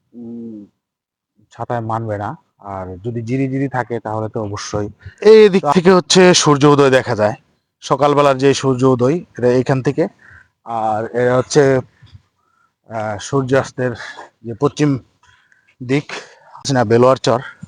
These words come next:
আর এটা হচ্ছে রায়পুরা, আহ, নজরপুর,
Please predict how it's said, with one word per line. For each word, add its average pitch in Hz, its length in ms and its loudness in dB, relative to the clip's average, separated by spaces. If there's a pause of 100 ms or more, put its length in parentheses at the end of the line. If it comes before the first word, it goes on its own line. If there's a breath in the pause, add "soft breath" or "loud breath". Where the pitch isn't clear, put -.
আর 110 140 -4
এটা 117 120 -6
হচ্ছে 120 280 -8
রায়পুরা, 120 520 -2 (880 soft breath)
আহ, 110 480 -4 (640 loud breath)
নজরপুর, 131 600 2